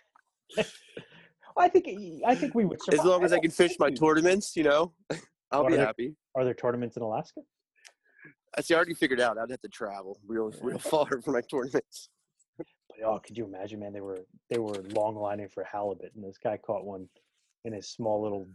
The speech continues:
Speaker 1: like, John-style boat, uh, V-hole, and I was like, "Man, that halibut's almost bigger than his boat." Like
Speaker 2: Yeah, it's nuts. Th-, I mean,
Speaker 1: Ah.
Speaker 2: they're, they're, they're nuts. Th-, I mean, that Sierra Gorda show, I'm telling you, like, I don't, I don't get into T V shows or YouTube shows like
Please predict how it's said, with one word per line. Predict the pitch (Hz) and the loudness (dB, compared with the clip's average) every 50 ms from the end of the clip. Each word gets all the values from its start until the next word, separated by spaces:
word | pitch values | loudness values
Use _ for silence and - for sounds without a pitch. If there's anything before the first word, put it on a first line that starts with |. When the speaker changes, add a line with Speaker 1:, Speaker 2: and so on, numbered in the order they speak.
| _ _ - | _ _ -12
Speaker 1:
like, | 127 117 98 92 - | -10 -10 -10 -10 -8
John-style | - 110 95 98 101 101 95 - - 107 98 95 95 92 - | -6 -6 -4 -4 -6 -8 -8 -6 -4 -2 -2 -2 -4 -6 -4
boat, | 101 98 101 92 90 110 101 _ _ - - | -6 -6 -6 -6 -10 -14 -20 _ _ -16 -14
uh, | 101 92 95 92 - | -12 -12 -12 -10 -8
V-hole, | 113 110 110 104 110 104 98 95 92 | -4 -4 -2 -2 -2 -2 -2 -2 -4
and | 95 | -6
I | 95 | -8
was | 95 - - | -12 -12 -10
like, | 101 92 - - - - - _ _ _ _ _ _ - | -10 -10 -10 -12 -20 -20 -20 _ _ _ _ _ _ -18
"Man, | 110 107 110 120 123 123 123 120 110 | -16 -16 -14 -10 -8 -6 -6 -6 -4
that | 113 110 107 | -6 -6 -4
halibut's | 110 110 113 113 98 113 110 - | -2 0 0 0 0 0 -2 0
almost | 120 117 113 110 110 | 0 0 0 0 0
bigger | - 120 110 113 110 | 0 0 2 4 4
than | 113 113 113 | 4 2 2
his | 107 101 | 0 -6
boat." | 101 - 107 110 113 - _ _ _ _ _ _ _ _ - | -2 0 0 0 0 -2 _ _ _ _ _ _ _ _ -16
Like | - 107 104 - _ _ _ _ _ _ _ _ _ _ - | -14 -14 -14 -14 _ _ _ _ _ _ _ _ _ _ -2
Speaker 2:
Yeah, | - 202 | 0 0
it's | 147 147 160 | 0 2 0
nuts. | 185 220 208 113 101 - - - - 151 151 131 131 | 0 2 2 0 -2 -6 -12 -6 -4 -2 0 2 4
Th-, | - - | 2 4
I | - | 4
mean, | 165 165 | 4 2
Speaker 1:
Ah. | 165 | 2
Speaker 2:
they're, | 160 - - | 2 0 2
they're, | 156 160 156 143 - | 4 4 4 2 2
they're | 165 160 | 0 2
nuts. | 170 180 165 127 - - _ - - - - - | 2 2 0 0 -4 -8 _ -20 -20 -18 -14 -6
Th-, | - 170 143 - - - - | -6 -6 -6 -6 -6 -2 0
I | - | 4
mean, | 175 180 165 | 4 4 4
that | 175 185 165 | 4 0 0
Sierra | - - 180 185 190 180 | -2 0 4 4 4 6
Gorda | 160 180 170 170 165 | 6 4 4 4 4
show, | - - 107 - - - | 4 2 2 2 2 -2
I'm | 139 139 | -2 -2
telling | - - 151 156 151 120 | -2 0 2 2 2 2
you, | 95 90 101 | 2 -2 -2
like, | 113 110 - - | -2 -2 0 0
I | 135 160 | 0 4
don't, | 180 190 175 135 123 _ _ _ _ - - _ _ _ _ _ _ _ _ _ _ - | 4 4 4 2 0 _ _ _ _ -20 -20 _ _ _ _ _ _ _ _ _ _ -8
I | - 123 | -2 2
don't | 117 123 151 139 | 2 2 2 2
get | - 120 110 | -2 -2 0
into | 135 131 113 | 0 0 -2
T | - - - 110 | -4 -4 -8 -8
V | 101 104 | -6 -6
shows | 101 - 113 104 101 101 - | -6 0 0 0 0 0 -4
or | 98 | -10
YouTube | 92 95 104 110 107 - 117 110 104 101 | -10 -8 -8 -10 -8 -4 -2 -2 -2 -2
shows | - - 101 92 95 - - | -2 0 0 0 0 -2 -6
like | 92 92 | -8 -8